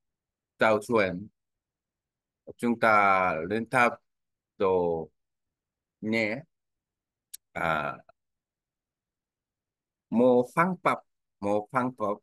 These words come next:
là nghe âm nhạc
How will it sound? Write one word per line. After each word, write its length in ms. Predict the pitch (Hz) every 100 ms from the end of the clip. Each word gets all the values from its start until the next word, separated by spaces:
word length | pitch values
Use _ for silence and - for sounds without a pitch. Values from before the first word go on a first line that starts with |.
| _ _ _ _ _ -
là 680 | 92 92 95 90 85 85 82 - _ _ _ _ _ _ _ _ _ _ _ _ _
nghe 640 | 98 107 117 120 107 87 82 85 _
âm 240 | - 117 117
nhạc 220 | 113